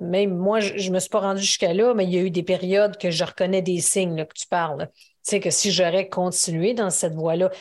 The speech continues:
l'irritabilité, euh, tu sais, comme tu disais, des fois, de donner le moins bon à sa famille parce qu'il faut partir tôt, le trafic à Montréal, tu sais, le, c'est toutes des choses, aïe, aïe, aïe, tu sais, c'est difficile, puis c'est un des, des,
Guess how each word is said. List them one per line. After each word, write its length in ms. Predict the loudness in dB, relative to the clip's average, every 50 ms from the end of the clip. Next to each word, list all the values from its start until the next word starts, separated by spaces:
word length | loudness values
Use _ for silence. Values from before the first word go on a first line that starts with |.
| -8 -4
l'irritabilité, 1300 | 0 2 2 2 2 0 -2 0 0 0 0 0 0 -2 0 -2 -4 -6 -4 -2 -2 0 0 -2 -4 -8 -16 -20 -14 -6 -4
euh, 240 | 0 0 0 0 -2
tu 80 | -2 -4
sais, 80 | -4
comme 200 | -2 -2 -2 -2
tu 140 | -4 -4 -6
disais, 380 | -4 -4 -4 0 0 0 0 0
des 140 | 0 -2
fois, 160 | -2 -2 -2 0
de 100 | 0 0
donner 320 | 0 0 0 2 0 0
le 140 | 0 0 -2
moins 400 | 0 0 0 0 2 2 0 0
bon 420 | -2 -2 0 0 2 2 0 0 -4 -8 _ _ -6
à 80 | -4 -2
sa 160 | -2 -2 -2
famille 540 | -2 -2 -2 -2 0 0 0 0 0 0 -2
parce 160 | -2 -4 -2
qu'il 80 | -2
faut 80 | -4 -4
partir 440 | -2 -4 -6 -4 -2 -2 -2 -2 -2
tôt, 240 | 0 0 2 2 2
le 140 | 0 0
trafic 560 | -2 -2 -2 -2 -2 -2 -2 -2 -2 -2 0 0
à 60 | -2
Montréal, 720 | 0 0 0 0 0 2 2 2 2 2 2 2 0 0 -2
tu 60 | -6 -10 -16 _
sais, 160 | 0 2 2
le, 160 | 4 4 2
c'est 240 | 2 2 0 -2 0
toutes 180 | 0 -2 -2 0
des 160 | 0 0 0
choses, 300 | 2 2 0 0 0 0
aïe, 220 | 0 0 0 0
aïe, 180 | -2 0 0 2
aïe, 260 | 2 2 2 0 -2
tu 80 | -6 -8
sais, 80 | -6
c'est 220 | -6 -4 -4 -4 -4
difficile, 440 | -2 -2 0 0 0 2 0 0 0
puis 180 | -2 -6 -6 -4
c'est 160 | -4 -2 0
un 140 | 0 2 0
des, 240 | 0 0 -2 -2 -2
des, 260 | -4 -6 -6 -6 -8